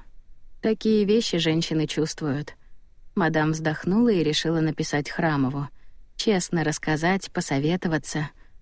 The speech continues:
Это и его касается. Его жена, его проблемы.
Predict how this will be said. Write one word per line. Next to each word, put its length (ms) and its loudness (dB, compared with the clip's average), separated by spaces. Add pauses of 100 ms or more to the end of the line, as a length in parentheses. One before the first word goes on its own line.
(140)
Это 260 0
и 80 4
его 340 2
касается. 760 0 (400)
Его 420 2
жена, 440 2
его 340 4
проблемы. 640 2